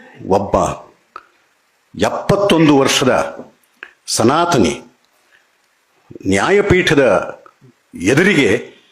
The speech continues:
ತನ್ನ ಕಾಲೊಳಗಿನ ಬೂಟು ಕಳಚಿಕೊಂಡು ಎಸೆಯೋದಿದೆಯಲ್ಲ, ಇಡೀ ದೇಶದೊಳಗೆ, ವಿಶ್ವದಲ್ಲಿ ಎಲ್ಲೂ ನಡೆದಿಲ್ಲ. ಒಂದು ನ್ಯಾಯಪೀಠದ ವಿರುದ್ಧವಾಗಿ ಈ ತರಹದ ಕೃತ್ಯ, ಹತ್ತಾರು ಜನ ಕೊಂದದ್ದಕ್ಕಿಂತ ಹೆಚ್ಚಿನದಾಗಿ ಇಡೀ ದೇಶದ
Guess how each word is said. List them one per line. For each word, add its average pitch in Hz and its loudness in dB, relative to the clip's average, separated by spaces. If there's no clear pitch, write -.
ತನ್ನ 117 2
ಕಾಲೊಳಗಿನ 127 0
ಬೂಟು 160 0
ಕಳಚಿಕೊಂಡು 127 0
ಎಸೆಯೋದಿದೆಯಲ್ಲ, 123 0
ಇಡೀ 196 0
ದೇಶದೊಳಗೆ, 127 0
ವಿಶ್ವದಲ್ಲಿ 185 2
ಎಲ್ಲೂ 180 4
ನಡೆದಿಲ್ಲ. 139 0
ಒಂದು 110 2
ನ್ಯಾಯಪೀಠದ 175 0
ವಿರುದ್ಧವಾಗಿ 151 0
ಈ 139 2
ತರಹದ 127 0
ಕೃತ್ಯ, 110 -2
ಹತ್ತಾರು 156 -2
ಜನ 131 2
ಕೊಂದದ್ದಕ್ಕಿಂತ 151 0
ಹೆಚ್ಚಿನದಾಗಿ 139 2
ಇಡೀ 135 2
ದೇಶದ 156 0